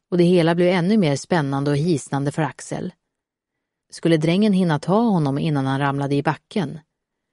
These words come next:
Men varje gång fanns drängens händer där som tog emot honom varsamt. De pratade högljutt och skojade samtidigt som två par ögon tittade intensivt på Axel.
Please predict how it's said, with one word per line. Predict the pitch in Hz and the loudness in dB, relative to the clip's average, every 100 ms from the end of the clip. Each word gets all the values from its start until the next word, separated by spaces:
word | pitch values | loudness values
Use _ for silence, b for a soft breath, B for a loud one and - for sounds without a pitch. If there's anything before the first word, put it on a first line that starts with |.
| _ _ _ _ _ - | _ _ _ _ _ -2
Men | 190 | 2
varje | 202 202 262 | 4 4 4
gång | 196 156 147 | 4 2 0
fanns | 165 190 180 | 0 0 -2
drängens | 151 147 151 151 - | -2 -2 -2 -2 -2
händer | 151 139 156 | -4 -2 -2
där | 156 143 151 | 0 -2 -2
som | 151 156 | -4 -4
tog | 160 165 | -2 -2
emot | 160 180 170 | 0 -2 -2
honom | 156 143 | -2 0
varsamt. | 160 143 - 170 160 - - - _ _ _ _ _ _ _ _ _ _ _ _ | 0 -2 -4 -6 -6 -12 -18 -20 _ _ _ _ _ _ _ _ _ _ _ _
De | 208 190 | 2 2
pratade | 202 196 151 220 170 | 4 2 2 2 2
högljutt | 185 156 135 185 147 - | 2 2 0 -2 -4 -2
och | 156 143 | -2 -2
skojade | - - 180 156 202 147 135 | -2 0 2 4 2 0 -4
samtidigt | - 180 135 - 156 143 | -4 -4 -2 -2 -2 -2
som | 151 139 | -2 -4
två | - 156 151 | -2 -2 0
par | 165 | 0
ögon | 170 151 147 180 143 | 0 0 0 -2 -2
tittade | 185 160 151 156 | -2 -2 -2 -2
intensivt | 151 170 151 208 180 135 | -2 -2 -2 0 -2 -2
på | - | -4
Axel. | 135 - - 165 | -6 -6 -8 -8